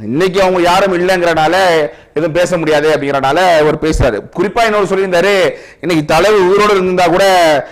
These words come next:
இந்த தம்பிகள் நம்பியிருக்க மாட்டாங்கன்னு. அஹ், ஏன்னா பழநெடுமாறன், அதை பழநெடுமாறன் சொல்றாரு, த-, தலைவர் உயிரோடு இருந்தா கூட நம்பியிருக்க மாட்டாங்கன்னு ஒரு வார்த்தையை சொல்லிட்டு, பழநெடுமாறன் வந்து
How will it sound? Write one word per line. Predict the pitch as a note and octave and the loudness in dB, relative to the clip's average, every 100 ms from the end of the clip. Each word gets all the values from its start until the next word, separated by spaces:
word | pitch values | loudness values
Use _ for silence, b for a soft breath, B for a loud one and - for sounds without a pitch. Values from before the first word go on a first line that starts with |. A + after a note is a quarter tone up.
| B - | B -12
இந்த | C#3 | -6
தம்பிகள் | D#3 E3+ F3 D3 | -2 0 0 0
நம்பியிருக்க | E3+ D3+ D3+ | -2 -2 -4
மாட்டாங்கன்னு. | C#3+ C3+ C3 A#2 A2+ b b b | -2 -2 -2 -6 -12 b b b
அஹ், | C3+ C#3+ | -2 0
ஏன்னா | E3 F3 D#3 | 2 0 2
பழநெடுமாறன், | D#3+ F3+ F3 F3 E3 E3 | 0 2 0 0 2 2
அதை | C3+ D#3 D#3+ | 0 -2 -2
பழநெடுமாறன் | C#3+ F3+ G3+ F#3 F#3 F3+ - | 0 0 0 0 0 -2 -4
சொல்றாரு, | D3+ D3+ A#2 | 0 0 -2
த-, | - C3 | -2 0
தலைவர் | B2+ B2+ E3+ D#3 | 2 0 0 2
உயிரோடு | F3+ G3 | 2 2
இருந்தா | F3 E3 | 0 0
கூட | E3 F#3+ | 0 0
நம்பியிருக்க | E3+ F3 E3+ | -2 -2 -4
மாட்டாங்கன்னு | D#3 D#3+ E3 | -2 -2 -2
ஒரு | C#3+ | 0
வார்த்தையை | D3 F3 | -2 -4
சொல்லிட்டு, | - C#3+ B2+ C#3 G#3 - B B B _ | -6 -6 -4 -4 -6 -10 B B B _
பழநெடுமாறன் | D#3+ G#3+ B3 A3+ G#3+ G3 F#3 E3+ D#3+ | 0 2 2 0 2 0 0 0 2
வந்து | D#3 E3 | 0 0